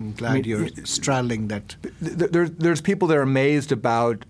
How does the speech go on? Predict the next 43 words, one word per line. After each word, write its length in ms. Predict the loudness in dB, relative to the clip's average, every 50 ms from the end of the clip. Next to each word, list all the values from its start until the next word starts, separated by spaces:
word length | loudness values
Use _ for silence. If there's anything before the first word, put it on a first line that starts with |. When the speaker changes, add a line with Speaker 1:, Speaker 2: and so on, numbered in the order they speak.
| -10 -6
Speaker 2:
our 160 | -4 -4 -4
growth 380 | -2 0 0 2 2 0 0
and 100 | -2 -2
how 140 | 0 0 -2
big 200 | -2 -2 -2 0
we've 180 | 0 -2 -2 0
gotten, 300 | 0 0 2 2 0 0
and 160 | 0 0 0
we 100 | 2 2
are 120 | 2 2
very 200 | 2 2 0 0
proud 300 | 0 -2 -2 0 0 0
of 80 | 0 -2
having 480 | -2 -2 0 0 0 0 0 -2 -4 -6 -14 -20 -20 -20 -20 -20 -20 -20 -20 -14 -10
th-, 140 | -10 -10 -10 -10 -12 -6
this 160 | -6 -6 -4
high-performing 640 | -2 -2 -2 -2 0 -2 -6 -2 -2 0 0 2 2
network 320 | 0 0 0 -2 -4 -4 -4
of 100 | -4 -4
a 60 | -2
hundred 280 | -2 -2 -2 -2 -2
forty-one 440 | -4 -2 -2 -2 0 0 0 -2 -2 -4
schools 380 | -6 -4 -4 -2 -2 -2 -2
and 100 | -4 -6
fifty 200 | -6 -6 -6 -6 -4
thousand 340 | -2 -2 -2 -2 -2 -4
kids. 380 | -4 -2 -2 -2 -2 -4 -6 -14 -16 -20 -20 -20 -20 -20 -20 -20 -20 -20 -20 -20 -20 -20 -6 -4
But 120 | -4 -2
remember, 300 | 0 0 2 2 0 0
it, 180 | -2 -4 -2 -4
it, 220 | -4 -6 -6 -20 -20 -20 -20 -10 0
we're 120 | 2 2 4
about 140 | 4 2
to 60 | 2 2
celebrate 340 | 2 2 2 2 4 2
our 80 | 2 0
twentieth 380 | -2 -2 -2 0 0 2 0 0
anniversary 680 | 0 0 0 0 0 0 0 0 -4 -4 -4 -4 -6 -10 -16 -20 -20 -20 -18 -8
in 80 | -6
Speaker 1:
Right. 80 | -6 -4
Speaker 2:
two 80 | -4 -2
thousand 240 | -2 -2 -2 -2 -4
fourteen. 560 | -2 -2 -4 -4 -4 -6 -6 -6 -6 -8 -12